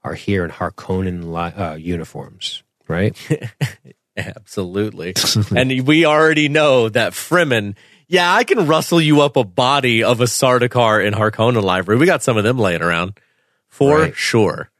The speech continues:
Speaker 1: Let the Emperor face the possibility of a bill of particulars laid before the Landsraad. Let him answer there were. Right?
Speaker 2: Ooh,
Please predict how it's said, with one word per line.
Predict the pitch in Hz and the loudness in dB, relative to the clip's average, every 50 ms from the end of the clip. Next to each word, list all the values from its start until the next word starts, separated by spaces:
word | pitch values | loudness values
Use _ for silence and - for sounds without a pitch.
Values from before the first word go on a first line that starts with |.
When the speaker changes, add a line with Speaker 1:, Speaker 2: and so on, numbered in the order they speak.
| _ _ _ _ _ _ _ _ _ _ _ _ _ _ _ _ _ _ _ _ _ _ _ - | _ _ _ _ _ _ _ _ _ _ _ _ _ _ _ _ _ _ _ _ _ _ _ -2
Speaker 1:
Let | 107 117 127 - | 0 0 0 2
the | - 127 92 117 | 0 0 2 2
Emperor | 123 117 - 143 | 0 2 0 0
face | 123 - 123 117 113 - | 0 2 0 0 0 0
the | - 104 | -4 -2
possibility | - 113 110 104 - - 104 110 110 104 | 0 0 0 0 0 0 0 2 2 2
of | 98 82 | 0 -2
a | 87 | 0
bill | 98 107 107 104 | 0 2 2 2
of | 98 85 - | 2 0 -4
particulars | - - - - - 131 - - 110 98 95 85 | -10 -14 -12 -4 -4 -4 -2 0 0 -2 0 -2
laid | 98 95 92 90 82 | -2 -2 -2 -2 -4
before | 87 82 - - 98 95 | -8 -10 -4 -2 -2 -2
the | 85 90 | -2 -4
Landsraad. | 87 82 87 92 101 107 110 113 104 - - - 87 80 76 73 71 73 - _ _ | -4 -4 -4 -2 0 0 0 0 0 -2 -4 -6 -6 -8 -8 -10 -16 -18 -20 _ _
Let | 90 98 95 92 | -6 -6 -4 -2
him | 98 95 95 | -2 -2 -2
answer | 95 95 92 - - 90 87 85 85 - _ _ _ _ | -2 -2 -2 -2 -2 -2 -4 -4 -6 -10 _ _ _ _
there | 95 87 82 90 85 82 80 80 78 - _ _ 120 | -12 -8 -6 -4 -4 -4 -6 -6 -10 -14 _ _ -12
were. | 80 82 95 208 208 151 - - - - _ _ _ _ _ _ _ _ _ _ _ _ _ _ _ _ _ _ _ _ _ _ _ | -6 -2 0 0 0 0 -2 -8 -16 -20 _ _ _ _ _ _ _ _ _ _ _ _ _ _ _ _ _ _ _ _ _ _ _
Right? | 90 80 87 123 135 - _ _ _ _ _ _ _ _ _ _ _ _ _ _ _ _ - - 71 | -6 -4 -2 -4 -4 -4 _ _ _ _ _ _ _ _ _ _ _ _ _ _ _ _ -20 -20 -20
Speaker 2:
Ooh, | 80 80 78 78 73 | -18 -16 -16 -16 -18